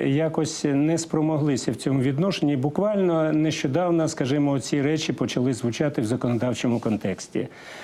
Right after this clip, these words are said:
Е, на сьогоднішнє, чому я виходив з цього? Е, тому що дослідження, моніторинги, які ми здійснюємо, говорять про те, що з дві тисячі шостого року в поведінці, в свідомості людей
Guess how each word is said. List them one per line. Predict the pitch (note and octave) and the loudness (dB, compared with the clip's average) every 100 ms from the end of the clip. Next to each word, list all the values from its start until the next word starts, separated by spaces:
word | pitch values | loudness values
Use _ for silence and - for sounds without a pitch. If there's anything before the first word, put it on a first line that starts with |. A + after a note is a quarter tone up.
| - - - - | -16 -18 -14 -4
Е, | C#3 C#3+ | 0 2
на | E3+ | 2
сьогоднішнє, | E3+ F#3+ F3 B3 G#3 F3+ D3+ D3 | 2 2 2 2 2 2 0 0
чому | - F3+ G#3+ | 0 0 2
я | A3 F3 C#3+ | 2 2 2
виходив | B2+ B2+ C#3 A#2+ A#2 | 2 0 0 2 0
з | - | -2
цього? | - D3 A2+ F#2+ G2 A#2+ - - | -2 0 2 2 0 -2 -6 -2
Е, | C3 B2+ | -2 0
тому | - E3+ F#3 | 0 0 0
що | F3 F3 E3+ - | 0 0 0 2
дослідження, | D3+ C3 D#3 - G3+ G3 E3 D3+ | 0 0 -2 0 0 2 2 2
моніторинги, | D3 D3+ D3+ D#3+ C#3+ C#3 C#3 | 4 2 2 2 2 2 2
які | C#3+ C#3+ | 2 2
ми | D3 D3 | 2 2
здійснюємо, | B2+ D3 B2 - B2+ B2+ | 0 0 0 0 2 2
говорять | B2 D3 F3 F3+ F3 | 2 2 2 0 -2
про | D3+ | -2
те, | - F#3 | 0 -2
що | F#3 - D3+ C3+ | -2 0 0 2
з | A#2+ | 0
дві | A#2 F3 | 0 0
тисячі | E3+ D#3 D#3+ C3+ C#3+ | 0 -2 -2 -2 -2
шостого | - D#3 D#3+ D#3 | 0 -2 0 0
року | F#3+ G3+ D#3 | 0 0 0
в | A#2 | -2
поведінці, | - D#3 D3+ C#3+ G3+ G#3+ - B2 | 0 2 2 2 2 0 0 -2
в | G#2+ | -2
свідомості | - C3+ C3 G3+ G3 - - | -2 0 0 2 0 0 0
людей | D3 C#3 C3+ A2 | 0 2 0 0